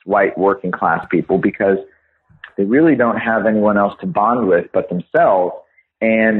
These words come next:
their resources for a sense of cohesion with, amongst each other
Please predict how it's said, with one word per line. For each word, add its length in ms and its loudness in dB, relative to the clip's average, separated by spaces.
their 320 4
resources 640 0
for 640 2
a 80 -2
sense 220 -2
of 100 0
cohesion 720 2
with, 200 2
amongst 420 0
each 120 -8
other 180 2